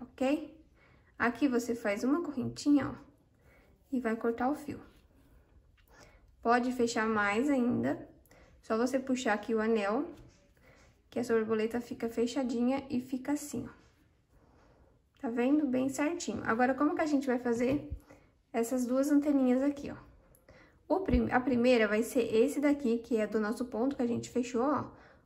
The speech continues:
O anel mágico. A gente vai fazer um nozinho e esse aqui também. Então, aqui é só você cortar, ó. Mais ou menos na mesma reta do outro. Você cortou, passa aqui por dentro.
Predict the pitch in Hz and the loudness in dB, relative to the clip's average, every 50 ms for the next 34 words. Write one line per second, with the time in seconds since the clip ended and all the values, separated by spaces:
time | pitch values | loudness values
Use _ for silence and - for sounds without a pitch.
0 | - - 226 226 220 220 220 220 214 208 208 208 240 277 285 285 330 339 381 - | -4 0 0 2 2 2 2 2 2 2 2 2 0 -2 -2 -4 -4 -6 -8 -8
1 | - - - - - _ _ _ - - - - - _ _ - 240 233 240 226 | -14 -20 -20 -20 -20 _ _ _ -20 -20 -20 -20 -20 _ _ -6 -4 0 0 0
2 | 220 - 226 220 233 233 - 233 233 226 220 220 240 269 269 233 233 240 254 285 | 0 0 -2 -2 -2 0 0 0 0 2 2 2 2 2 2 2 2 2 2 2
3 | 269 269 277 285 285 285 294 285 - 277 - 277 285 311 302 226 - - - - | 2 2 2 2 2 2 0 -2 -2 -4 -2 0 0 2 2 0 -2 -4 -8 -12
4 | - - - - _ _ _ - - 262 269 269 - - 285 285 - 294 294 330 | -14 -20 -20 -20 _ _ _ -6 -4 -2 -2 -2 -2 -2 0 0 0 0 0 -2
5 | 330 - 330 294 - 285 262 254 - - 240 269 311 285 - - - - - - | -2 -4 -6 -4 0 0 0 0 0 0 0 2 2 2 0 -2 -4 -10 -16 -20
6 | - - - _ _ _ _ _ _ _ _ _ _ _ _ _ _ - - - | -20 -20 -20 _ _ _ _ _ _ _ _ _ _ _ _ _ _ -20 -20 -20
7 | - - _ _ _ - - - - _ _ _ _ _ _ _ _ _ _ _ | -20 -20 _ _ _ -20 -20 -20 -20 _ _ _ _ _ _ _ _ _ _ _
8 | _ _ - - 233 247 277 294 302 277 269 254 247 254 254 254 233 226 233 262 | _ _ -4 -2 0 2 2 2 2 2 4 4 2 2 2 2 2 2 2 4
9 | 285 294 294 277 247 233 - 240 214 226 226 233 214 214 233 226 - - 302 381 | 4 2 2 2 0 -2 -4 -6 -4 -2 -2 -2 -2 -4 -4 -6 -8 -10 -10 -10
10 | 381 381 - - - - _ _ _ _ _ - - - - _ _ _ _ _ | -12 -12 -14 -20 -20 -20 _ _ _ _ _ -16 -16 -16 -16 _ _ _ _ _
11 | _ _ _ _ _ _ _ _ _ _ _ _ _ _ _ _ - - _ _ | _ _ _ _ _ _ _ _ _ _ _ _ _ _ _ _ -20 -20 _ _
12 | _ _ _ _ _ _ _ _ _ _ - - _ _ _ _ _ _ - - | _ _ _ _ _ _ _ _ _ _ -20 -20 _ _ _ _ _ _ -2 -2
13 | - - - - - _ _ _ _ _ _ _ _ _ _ _ _ _ - - | -2 -4 -8 -16 -18 _ _ _ _ _ _ _ _ _ _ _ _ _ -4 -4
14 | - - - - - - - - - 247 233 - 247 233 - - 269 277 277 - | -4 -6 -14 -18 -20 -20 -20 -10 -6 -4 -2 -2 -2 -2 0 0 -2 0 2 2
15 | 254 269 294 277 - 247 220 247 302 302 - 294 277 - 247 240 - - 226 240 | 2 2 2 2 4 4 4 4 4 2 0 -2 -2 -2 -4 -6 -2 0 0 0
16 | 240 233 214 208 208 233 233 - - 285 320 370 370 359 | 0 -2 -2 -2 -2 -2 -4 -4 -4 -6 -6 -6 -8 -10